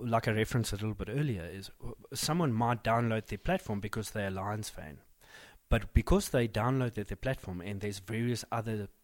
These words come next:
um, companies plugging into the platform, that communication can deliv-, be delivered to the consumer at the right time, at the right location, and so forth and so forth. So for us, it's critically vital to be first to market, number one, and vitally important for the critical mass to be on the, on the platform itself.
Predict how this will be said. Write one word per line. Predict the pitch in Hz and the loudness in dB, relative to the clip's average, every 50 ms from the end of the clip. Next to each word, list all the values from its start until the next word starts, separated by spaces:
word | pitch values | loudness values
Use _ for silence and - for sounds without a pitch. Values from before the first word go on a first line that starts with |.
| - | -8
um, | - 104 98 98 95 95 95 95 98 101 | -4 -2 -2 -2 -2 -4 -4 -6 -6 -6
companies | - 120 113 107 - 113 104 - | -2 -2 2 4 4 4 2 -2
plugging | - - 117 107 - 101 101 101 | -2 -2 -2 -2 -2 -4 -4 -4
into | 107 110 - 104 | -4 -4 -4 -6
the | 95 95 | -8 -6
platform, | - 117 120 - - 101 98 | -4 -4 -4 -4 -4 -8 -6
that | 101 107 110 | -4 -4 -6
communication | - - 113 110 107 - - 110 104 - 113 104 | -4 -4 -4 -4 -4 -4 -4 -4 -4 -4 -6 -8
can | - 107 104 | -6 -6 -6
deliv-, | 98 101 98 101 104 127 131 - _ | -6 -6 -6 -2 -2 -2 -4 -4 _
be | - 113 | -4 -2
delivered | 98 - 104 104 113 113 110 - - | -2 0 -2 -2 0 -2 -2 -6 -4
to | - 120 | -6 -6
the | 104 | -6
consumer | 101 - 98 95 - - 185 180 117 87 90 101 - - - - - - - - | -6 -8 -10 -8 -4 0 0 0 2 0 -2 -6 -8 -14 -20 -20 -18 -18 -18 -2
at | - 131 123 | -2 -2 2
the | - 127 | 2 2
right | 117 110 110 - | 4 4 2 2
time, | - 110 104 98 | 0 -2 0 0
at | 92 95 - | -2 -4 -4
the | 104 | -4
right | 98 92 92 - | -2 -2 -2 -4
location, | - 92 - 90 85 - - 95 | -6 -6 -6 -6 -6 -6 -6 -8
and | 85 85 | -8 -8
so | - - 90 | -8 -10 -10
forth | - - 85 | -10 -10 -12
and | 90 | -10
so | - - 107 101 | -8 -6 -6 -6
forth. | - - 78 76 - - - - - - | -6 -8 -10 -10 -10 -12 -16 -16 -14 -2
So | - - 127 | 2 2 2
for | - 143 160 | 4 4 2
us, | 180 - - | 2 2 2
it's | 233 - - | -2 -4 -4
critically | - - - 147 - - 147 - - 127 117 113 107 - - _ _ 110 | -4 -2 -2 -2 -2 -4 -10 -6 -4 -4 -4 -4 -6 -8 -12 _ _ -4
vital | 104 107 104 113 123 - - 98 85 82 98 107 - | 0 2 2 2 0 -2 -4 -6 -6 -6 -6 -10 -8
to | - - | -8 -8
be | 98 110 101 95 92 95 92 | -6 -4 -4 -4 -4 -6 -8
first | - - - 117 107 - | -8 -2 0 0 0 0
to | - 107 | -2 -4
market, | 101 104 107 - 180 180 - 123 | -4 -4 -4 -6 -8 -6 -4 -4
number | 110 110 123 | -2 -2 -2
one, | 139 165 170 135 - | -2 -2 -4 -6 -6
and | - 110 101 101 101 95 95 | -8 -6 -6 -6 -6 -8 -4
vitally | - 107 98 107 - - 117 113 | -2 -2 -2 -2 -2 -4 -6 -4
important | 104 101 - 107 98 98 - - 98 98 - - - - - - - | -6 -4 -4 -4 -4 -4 -6 -8 -10 -10 -10 -14 -18 -18 -18 -20 -20
for | - - 110 101 | -8 -6 -4 -4
the | - - - | -4 -4 -2
critical | - 120 - - 117 | -2 -2 0 0 -2
mass | 107 95 90 85 87 | -2 -2 -4 -6 -8
to | - - | -10 -10
be | 98 101 | -10 -10
on | 87 78 87 | -8 -8 -8
the, | 87 90 90 - | -8 -10 -10 -10
on | 104 95 | -10 -10
the | 90 85 | -10 -10
platform | - - 90 85 - - 82 90 | -10 -10 -10 -10 -10 -12 -12 -12
itself. | 85 - - - 87 69 65 | -10 -8 -8 -6 -6 -8 -8